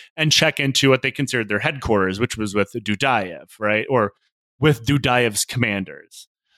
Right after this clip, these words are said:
So, like, that is how the Nash-, the Chechen National Guard kept track of how many people and who was in charge of who.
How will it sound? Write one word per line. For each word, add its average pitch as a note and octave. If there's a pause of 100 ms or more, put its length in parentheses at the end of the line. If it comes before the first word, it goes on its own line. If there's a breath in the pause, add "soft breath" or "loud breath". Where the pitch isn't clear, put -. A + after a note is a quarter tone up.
So, D3
like, C#3 (420)
that D3
is C#3+
how B2+
the A#2+
Nash-, A#2+
the C3
Chechen C3
National A#2+
Guard A2+
kept -
track A2
of A2+
how A2+
many G#2+
people A2
and G2+
who A2
was A2+
in G#2+
charge G#2+
of F#2+
who. A#2